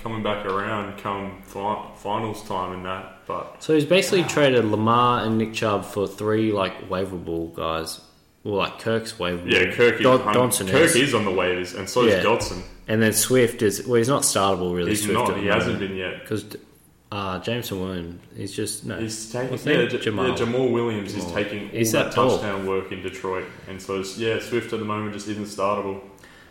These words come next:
Speaker 2: At least that was early on in the season for Coach. He's had
Speaker 1: Mm-hmm.
Speaker 2: time to turn it around. Anyway, looking at some of his draft busts, a big one was DeAndre Swift in the first round.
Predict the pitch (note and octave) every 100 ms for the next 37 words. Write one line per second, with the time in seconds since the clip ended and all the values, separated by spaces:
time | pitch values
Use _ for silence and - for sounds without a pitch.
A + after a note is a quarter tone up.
0 | - - A#2 D#3 F3 C3+ G#2 A2 A2 G#2
1 | G#2 G2+ - G2+ F#2+ G2+ G#2 G#2 G2+ -
2 | F#2+ G2 - - A2+ G#2+ A#2 G#2 G#2 F#2+
3 | F2+ F#2+ F#2 D#2+ F#2 F#2 - - - -
4 | - B2 A#2+ B2 D3 E3 - C#3+ B2+ A2
5 | - A2+ A2 A2 - G2+ G#2+ - - -
6 | - - - - - - G#2+ D3+ C#3+ C3
7 | B2+ A#2+ A#2 A2+ A2 A2+ B2+ B2 A2+ -
8 | A2+ A2+ A2 A2 G#2 A2 G#2+ G#2 - G#2
9 | G#2 A2+ C3